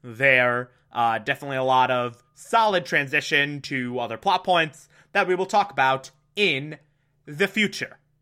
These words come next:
Uh, if you like this, favorite the podcast, anchor dot F M slash T V Archive, so that you can be here every single Monday through Friday as I go through every single episode of this and other shows.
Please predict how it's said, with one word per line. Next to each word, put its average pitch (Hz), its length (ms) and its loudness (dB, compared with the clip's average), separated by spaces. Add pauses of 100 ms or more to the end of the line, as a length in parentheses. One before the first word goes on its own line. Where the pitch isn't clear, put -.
(640)
Uh, 165 160 6
if 180 60 -8
you 220 60 -2
like 330 220 4
this, 226 400 -4 (240)
favorite 240 280 2
the 196 60 0
podcast, 190 560 0
anchor 247 220 -2
dot 175 120 2
F 160 160 -4
M 170 220 4
slash - 460 -4
T 156 120 -4
V 120 120 -2
Archive, 139 520 0 (220)
so - 140 -10
that 107 100 -8
you 175 220 0
can 180 120 -10
be 156 140 -2
here 143 420 -2
every 170 240 0
single 131 240 -6
Monday 123 220 -4
through - 140 -20
Friday 170 480 2 (340)
as 269 200 0
I 202 40 2
go 170 180 2
through 175 320 -2
every 208 160 0
single 135 240 -6
episode 139 540 -2 (320)
of 285 180 2
this 143 220 -4
and 135 200 -2
other 120 180 -6
shows. 208 600 2